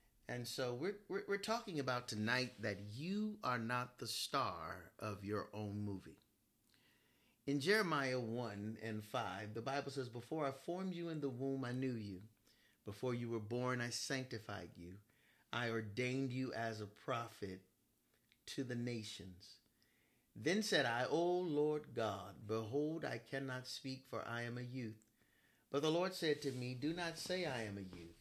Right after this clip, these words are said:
for you shall go to all to whom I send you. And whatever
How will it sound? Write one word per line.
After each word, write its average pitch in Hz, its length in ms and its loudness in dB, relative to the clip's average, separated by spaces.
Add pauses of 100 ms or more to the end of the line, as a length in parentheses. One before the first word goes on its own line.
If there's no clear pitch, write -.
(640)
for 110 80 4
you 127 240 2
shall 127 240 0
go 143 580 6 (300)
to 104 180 -4 (240)
all 135 640 2 (380)
to 101 220 -4 (120)
whom 127 460 -2
I 110 160 -4
send 95 320 -8
you. 90 160 -12 (1600)
And 135 160 2
whatever 202 500 6